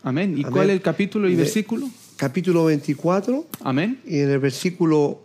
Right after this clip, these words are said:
Speaker 2: bueno, del uno en adelante vamos a estar leyendo.
Speaker 1: Amén.
Speaker 2: Hechos
Speaker 1: Veinticuatro.
Speaker 2: veinticuatro, del uno en adelante.
Speaker 1: Amén.
Speaker 2: Amén.
Speaker 1: Gloria a Dios.
Speaker 2: Y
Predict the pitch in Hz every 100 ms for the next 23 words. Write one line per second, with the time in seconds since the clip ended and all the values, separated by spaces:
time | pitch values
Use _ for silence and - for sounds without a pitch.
0 | - 180 165 135 139 170 180 175 165 180
1 | 185 165 151 147 165 165 170 233 147 117
2 | - - - 135 139 170 156 156 160 160
3 | 147 147 165 - 175 180 208 185 143 -
4 | 165 165 170 175 170 147 151 160 202 170
5 | - - _ _ - - - 135 147 156
6 | 147 156 156 156 190 - - - - -
7 | 135 135 131 127 123